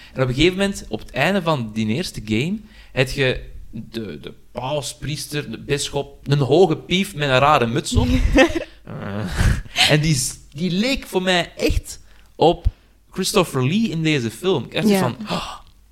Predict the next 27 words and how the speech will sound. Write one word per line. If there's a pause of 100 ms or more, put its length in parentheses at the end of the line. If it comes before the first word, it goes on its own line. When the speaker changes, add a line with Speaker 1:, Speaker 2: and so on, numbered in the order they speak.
(380)
Speaker 1:
"Oh, (120)
Speaker 2:
De
gelijkenis. (120)
Ja.
Speaker 1:
zo
goor." (460)
Ook
het
feit,
je
ziet
dan
die
Speaker 2:
Zo
goor,
ja.
Speaker 1:
Ja,
je
ziet
dan
die
tanden
zo
schuin
met
die
lip.